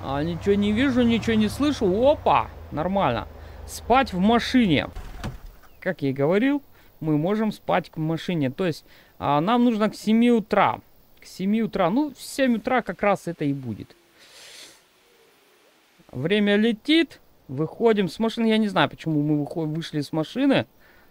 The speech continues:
Заводим и поехали на сто одиннадцатое. На сто одиннадцатое нам нужно лететь со всех ног, потому что один, ой, одиннадцать, блин. А, тю-, тю-, тю-, тю. Вот это я завернул. Вот это я завернул,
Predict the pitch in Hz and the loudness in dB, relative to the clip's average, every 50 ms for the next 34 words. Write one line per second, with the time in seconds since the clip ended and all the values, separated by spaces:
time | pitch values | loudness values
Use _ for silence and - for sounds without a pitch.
0 | _ - 127 127 139 170 185 208 240 277 294 240 277 247 - - 214 214 - 233 | _ -4 -2 2 4 4 4 6 6 4 4 4 4 2 2 2 0 0 2 2
1 | 220 202 202 208 202 - 208 202 202 190 180 175 160 - - - 202 208 208 190 | 4 4 4 4 4 4 4 4 4 4 4 2 0 -2 -2 0 2 2 2 2
2 | 156 160 170 175 170 156 143 - - - 131 117 107 104 - - - - - - | 2 0 -2 0 0 0 -2 -4 -4 -2 0 0 0 0 -4 -8 -12 -12 -12 -12
3 | - - - - - - - - - - 131 143 143 - - - 233 254 269 262 | -12 -12 -12 -12 -12 -12 -12 -10 -4 -2 0 0 0 0 -2 0 4 4 4 4
4 | 214 233 262 240 214 - - - 165 156 156 160 190 226 233 226 214 196 170 190 | 4 4 4 4 4 2 0 2 2 2 4 4 2 2 2 2 0 0 0 0
5 | 185 180 190 208 208 - - - - 233 240 226 185 - - - - - - - | 2 2 2 2 0 -2 -4 -4 0 2 2 2 2 0 -6 -12 -12 -12 -12 -4
6 | - 160 165 151 - - - 220 233 220 - - 170 190 220 220 196 - - - | 0 0 0 0 0 -2 2 2 2 2 2 0 0 2 2 2 2 0 -4 -6
7 | 139 - 151 160 165 160 - - - 160 156 156 156 170 202 220 214 - - - | -6 -4 -4 -4 -4 -6 -4 -2 0 2 2 2 0 -2 -2 0 -2 -2 -4 -10
8 | - - - - - 156 143 131 131 135 147 147 143 127 - - - - - - | -12 -12 -10 -4 0 2 2 2 0 0 -2 -2 -2 -4 -4 -8 -10 -10 -8 -8
9 | 117 113 - - - - - - - 220 - 247 262 247 - - 311 302 233 349 | -8 -8 -10 -10 -12 -12 -4 2 2 4 6 6 6 6 6 4 4 6 6 6
10 | 370 381 381 359 294 349 349 254 190 311 302 277 - - 247 190 190 196 202 202 | 6 6 6 6 6 6 6 6 6 6 6 6 6 6 4 6 6 6 6 6
11 | 196 185 - - - 254 254 - - 214 190 170 160 190 180 160 147 180 180 170 | 6 4 4 2 2 2 4 6 4 4 4 6 6 4 4 4 4 4 2 4
12 | 147 156 160 156 151 147 143 151 151 147 147 143 147 143 139 - - - - - | 4 4 4 4 4 4 4 4 4 4 4 4 2 2 0 -2 -8 -14 -12 -10
13 | - 135 143 160 175 170 - - 240 254 220 - 226 196 185 196 202 196 185 - | -4 2 2 4 4 4 4 4 4 4 4 4 4 4 6 6 6 4 4 4
14 | 202 190 180 175 185 185 180 170 165 160 165 165 160 160 156 151 | 4 4 4 6 4 4 4 4 2 2 2 2 4 4 2 0